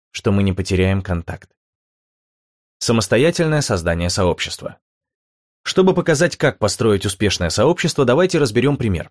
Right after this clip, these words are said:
Допустим, нам надо создать сообщество, которое поможет новоиспечённым матерям справиться со стрессом.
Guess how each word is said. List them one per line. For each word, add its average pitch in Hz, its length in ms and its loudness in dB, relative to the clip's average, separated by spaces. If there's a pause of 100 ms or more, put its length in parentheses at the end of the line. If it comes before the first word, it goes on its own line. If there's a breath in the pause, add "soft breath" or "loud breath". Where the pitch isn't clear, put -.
(280)
Допустим, 160 600 0 (200 soft breath)
нам 92 200 2
надо 139 320 2 (120)
создать 131 440 0
сообщество, 98 840 0
которое 87 360 0
поможет 139 460 0
новоиспечённым 98 800 0
матерям 147 480 0
справиться 175 560 -2
со 170 140 -4
стрессом. - 580 -10